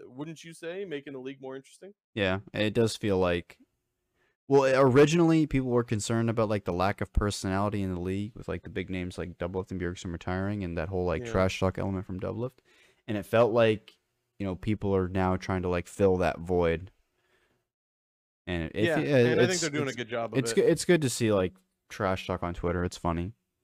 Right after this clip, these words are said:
Speaker 1: Yeah. Yep, yep, yep. Okay, guys, that is going to do it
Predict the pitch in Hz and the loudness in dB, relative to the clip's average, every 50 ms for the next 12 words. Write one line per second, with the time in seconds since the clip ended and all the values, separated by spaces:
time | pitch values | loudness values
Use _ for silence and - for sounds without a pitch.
0 | _ _ _ _ _ _ _ _ _ - 127 127 127 117 - _ _ _ _ _ | _ _ _ _ _ _ _ _ _ -14 -12 -10 -10 -12 -14 _ _ _ _ _
1 | _ _ _ _ _ - 120 - _ - 117 - - - 95 - _ _ _ _ | _ _ _ _ _ -18 -18 -18 _ -16 -16 -16 -14 -16 -16 -16 _ _ _ _
2 | _ - - 160 175 - 214 202 185 175 180 202 196 - - _ _ 131 131 143 | _ -8 -6 -6 -4 -2 -2 -2 0 0 0 0 -2 -6 -14 _ _ -12 -6 -4
3 | 156 175 196 196 180 160 - 180 180 185 165 170 135 120 - 127 147 170 170 170 | -2 -2 -2 -2 -6 -8 -8 -8 -8 -6 -6 -8 -10 -10 -10 -8 -6 -6 -4 -6
4 | 165 - | -6 -8